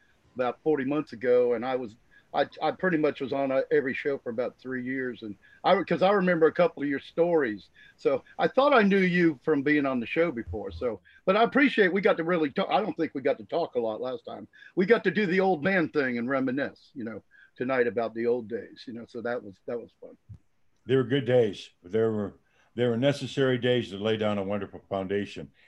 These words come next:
Speaker 2: And there were a lot of wonderful people that were involved. And also, too, the patients that, that gathered the signatures and really occupied cannabis and made medical, made, made the need of medical cannabis. Understand, if we didn't have people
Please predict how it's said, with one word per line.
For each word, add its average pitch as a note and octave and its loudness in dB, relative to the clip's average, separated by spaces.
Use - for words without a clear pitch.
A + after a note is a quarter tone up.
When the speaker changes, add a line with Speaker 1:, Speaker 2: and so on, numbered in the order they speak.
Speaker 2:
And G2+ -4
there A2 0
were A2 2
a A#2 2
lot C3 4
of A2+ -2
wonderful A#2+ -4
people A2 -4
that A2 0
were G#2 -2
involved. G#2+ 0
And G#2+ 0
also, B2 0
too, B2+ -2
the A#2 -2
patients C3 -4
that, A2 0
that A2+ -4
gathered B2 4
the G#2+ -4
signatures A2+ -2
and G2+ -4
really B2 2
occupied G#2+ -2
cannabis A#2+ -2
and G#2+ -2
made A#2 0
medical, A#2+ -4
made, B2+ -2
made C#3+ 0
the B2 -4
need D3+ 0
of B2 -2
medical A2+ -4
cannabis. F#2+ -8
Understand, C#3+ -2
if F#2 -8
we D3 -2
didn't D3 -2
have B2+ -2
people B2+ -2